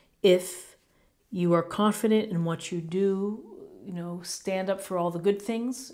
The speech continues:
and then, whoops, we all make mistakes. Acknowledge it and let it go. You know, we learn from mistakes. We learn from things that we wish we hadn't done. This is what I have for you for the week, and I hope that you found something helpful here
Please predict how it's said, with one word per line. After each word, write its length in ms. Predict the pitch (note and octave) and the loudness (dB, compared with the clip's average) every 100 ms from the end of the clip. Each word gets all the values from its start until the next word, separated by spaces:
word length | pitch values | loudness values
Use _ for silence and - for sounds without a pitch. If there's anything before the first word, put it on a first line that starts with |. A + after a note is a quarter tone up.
| C#4+ | -12
and 240 | F3 E3+ | -8 -6
then, 420 | E3+ E3+ E3+ E3+ | -6 -6 -6 -2
whoops, 340 | F3+ A3+ - - | 0 0 -4 -6
we 120 | F3+ | -4
all 220 | - F#3+ | -2 -2
make 260 | G3+ F#3+ F#3+ | -2 -2 -4
mistakes. 760 | F3 - G#3 A#3 - - - _ _ _ _ _ _ - - - | -6 -4 -4 -4 -6 -8 -8 _ _ _ _ _ _ -20 -20 -14
Acknowledge 580 | E3+ E3+ F#3 A#3+ C4 C#4+ | -6 -2 2 2 0 -2
it 100 | - | -4
and 180 | F3 E3+ | -4 -4
let 100 | A3 | -4
it 120 | C4+ | -4
go. 400 | E3+ D#3+ D3+ D#3 _ _ _ _ _ _ _ | -4 -4 -6 -12 _ _ _ _ _ _ _
You 80 | F#3+ | -14
know, 160 | F3+ F#3+ | -10 -4
we 120 | G3 | -2
learn 300 | F3+ G3 A3+ | 2 2 0
from 180 | - G#3+ | 0 -2
mistakes. 640 | G#3 - E3 E3 - - | 0 -4 -6 -8 -10 -6
We 80 | F3 | -4
learn 320 | F3+ F#3+ G#3 | -2 -2 -4
from 540 | - F#3+ F3+ F3 F3 - - - _ _ | -4 -2 -2 -2 -6 -10 -20 -20 _ _
things 300 | G3+ F#3+ F3+ | -2 0 0
that 120 | F#3 | -2
we 140 | F#3 F3 | 0 -2
wish 320 | E3+ E3+ - | -2 -4 -6
we 80 | E3 | -8
hadn't 340 | D#3+ D3+ D#3+ | -8 -8 -8
done. 320 | D#3 D#3 D#3 C3+ _ _ _ _ _ _ _ _ _ _ _ _ _ _ _ _ _ _ _ _ _ _ _ _ _ _ _ _ _ | -8 -10 -12 -16 _ _ _ _ _ _ _ _ _ _ _ _ _ _ _ _ _ _ _ _ _ _ _ _ _ _ _ _ _
This 300 | F3+ G#3 G#3+ | 0 2 2
is 100 | A3 | 2
what 160 | G#3+ G#3 | 2 2
I 100 | G3+ | 0
have 300 | F3+ F3 F3 | -2 -4 -4
for 120 | F3 | -6
you 120 | E3 | -6
for 200 | - D#3+ | -6 -6
the 80 | D#3+ | -4
week, 260 | D#3+ D#3+ | -2 -4
and 140 | E3 D#3+ | -4 -6
I 40 | |
hope 280 | D#3+ G#3+ G#3+ | -2 -2 -2
that 80 | - | -4
you 100 | F#3 | -6
found 340 | - F3 E3+ | -8 -8 -8
something 320 | F3+ E3+ E3+ | -8 -8 -10
helpful 380 | D#3+ F3 F3 F3 | -8 -10 -10 -12
here 320 | - D#3+ D#3+ | -10 -10 -12